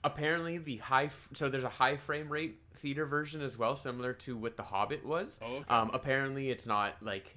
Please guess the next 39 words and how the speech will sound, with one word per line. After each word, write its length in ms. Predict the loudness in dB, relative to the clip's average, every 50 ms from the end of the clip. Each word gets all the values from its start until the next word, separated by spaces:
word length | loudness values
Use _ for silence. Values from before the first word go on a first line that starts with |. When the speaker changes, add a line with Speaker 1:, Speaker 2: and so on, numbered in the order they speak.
| -8
Speaker 1:
it's 140 | -8 -6 -6
kinda 240 | -4 -4 -2 -2 -2
caca. 380 | -4 -6 -4 0 0 0 0 -2 -8 -20 -20 -12 -2 4
Um, 280 | 6 6 6 6 4 0
Speaker 2:
Oh. 20 | 0
Speaker 1:
but 160 | 0 0 2
the, 140 | 2 0 0 0
and, 120 | -2 -2 0
like, 160 | -2 -2 -2
the 80 | -4 -4
reason 340 | -4 -4 -6 -6 -6 -8 -8
for 300 | -4 -2 0 2 2 2
it 120 | 0 0 -4
is 260 | -6 -6 -6 -6 -8 -6
there's, 320 | -4 -2 -2 -2 -4 -4
like, 200 | -6 -6 -6 -6
scenes 500 | -8 -8 -6 -6 -4 -4 -4 -4 -4 -4 -2
that 140 | -2 0 0
are 100 | 0 -2
filmed 460 | -4 -6 -4 -4 -2 -2 -2 -4 -6 -4
with 140 | -6 -4 0
high 200 | 0 0 0 0
frame 320 | -2 -4 -4 -2 -2 -2
rate, 240 | -2 -2 -4 -4 -4
but 120 | -4 -4 -2
then 260 | -2 -2 -2 -2 -2
not. 340 | 0 2 2 2 2 -2 -8 -10 -8
It, 100 | -6 0 2
but, 160 | 2 4 4
like, 180 | 4 2 0
I 160 | 0 -2 -2 -2
think 180 | 0 -2 -4 -4
Speaker 2:
Gotcha. 80 | -4 -2
Speaker 1:
sometimes 560 | -2 -2 -2 -2 0 0 0 0 0 -4 -2
those 220 | -2 -2 -2 -2 -6
scenes 320 | -8 -8 -6 -6 -6 -6
are 60 | -8 -6
kind 240 | -4 -4 -4 -4
of 60 | -4